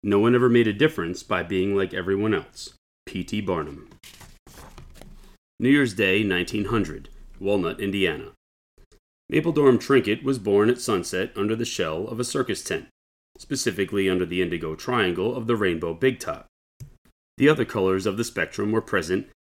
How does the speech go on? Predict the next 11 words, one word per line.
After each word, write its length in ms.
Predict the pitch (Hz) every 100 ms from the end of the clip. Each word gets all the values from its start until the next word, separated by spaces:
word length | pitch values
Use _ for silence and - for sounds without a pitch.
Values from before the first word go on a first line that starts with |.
| _ -
both 200 | 147 123
under 200 | 107 95
the 100 | 98
canopy 640 | - 107 85 80 98 - _ _ -
and 200 | 113 117
in 60 | 120
the 100 | 120
watercolor 540 | 107 110 113 117 120
sky 380 | 120 98 82 82
above 280 | 95 90
it. 120 | 76